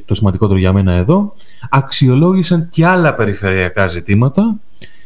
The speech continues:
μέσα από την, ε, την εφαρμογή του, ε, στρατηγικού μηχανισμού, προσδοκώντας έτσι, και λέω ακριβώς ό,τι υπόθεται ο κύριος Σάλιβαν,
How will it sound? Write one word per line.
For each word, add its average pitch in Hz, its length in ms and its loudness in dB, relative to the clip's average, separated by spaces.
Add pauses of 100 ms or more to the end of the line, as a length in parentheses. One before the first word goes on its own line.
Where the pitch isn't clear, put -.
(120)
μέσα 151 420 4
από 139 260 2
την, 120 380 0
ε, 101 520 2
την 117 140 2
εφαρμογή 110 920 2
του, 104 420 0 (200)
ε, - 260 -16
στρατηγικού 110 500 0
μηχανισμού, 131 640 0 (340)
προσδοκώντας 131 920 2
έτσι, 120 440 0
και 113 320 0 (120)
λέω 131 260 2
ακριβώς 127 560 0
ό,τι 120 200 -4
υπόθεται 107 440 -2
ο - 20 2
κύριος 101 300 0
Σάλιβαν, 185 420 2